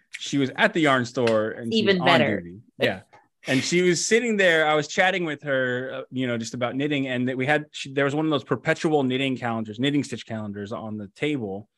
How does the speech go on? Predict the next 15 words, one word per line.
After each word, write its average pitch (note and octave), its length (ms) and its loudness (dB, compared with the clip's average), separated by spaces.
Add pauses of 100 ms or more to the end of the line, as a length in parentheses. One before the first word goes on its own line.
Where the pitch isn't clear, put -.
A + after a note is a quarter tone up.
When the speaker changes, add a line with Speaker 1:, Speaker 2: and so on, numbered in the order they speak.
(260)
Speaker 2:
Mm-hmm. G3+ 260 6
Speaker 1:
And B2+ 280 0
she D3 200 0
was B2 200 0
like, A2+ 420 -2 (220)
You F#3+ 80 -8
know, B3 80 -2
it'd G#3 80 -2
be E3+ 60 2
a D3+ 60 0
really E3 220 -2
great C#3+ 400 -2 (340)
idea B2+ 800 0 (480)
is C3 240 -4
to A#2+ 500 0